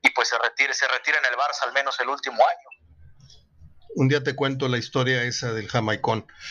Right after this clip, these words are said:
Speaker 2: Este, porque todo el mundo habla de la nostalgia del Jamaicón, pero no, no saben a ciencia cierta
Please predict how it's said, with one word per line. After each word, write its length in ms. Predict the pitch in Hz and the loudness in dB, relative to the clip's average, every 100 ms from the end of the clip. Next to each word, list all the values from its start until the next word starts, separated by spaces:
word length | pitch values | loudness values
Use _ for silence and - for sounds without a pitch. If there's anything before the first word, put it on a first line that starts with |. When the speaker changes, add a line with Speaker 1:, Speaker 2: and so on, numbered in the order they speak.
| - - - - - | -10 -10 -10 -10 2
Speaker 2:
Este, 540 | 135 131 - - 131 | 4 4 -2 -2 -2
porque 240 | 131 131 | 0 0
todo 140 | 139 156 | 2 0
el 60 | |
mundo 180 | 160 156 | 0 0
habla 160 | 156 151 | 0 0
de 100 | 139 | 0
la 100 | 127 | -2
nostalgia 540 | 123 - 151 135 143 | -4 0 0 2 0
del 140 | 131 110 | 0 0
Jamaicón, 420 | 131 131 196 190 | 0 0 -2 0
pero 140 | 147 | 0
no, 160 | 131 143 | 0 0
no 180 | 139 139 | -2 0
saben 300 | 151 147 131 | 2 0 0
a 80 | |
ciencia 260 | 120 135 135 | -2 0 0
cierta 340 | 131 131 131 | -2 -2 -2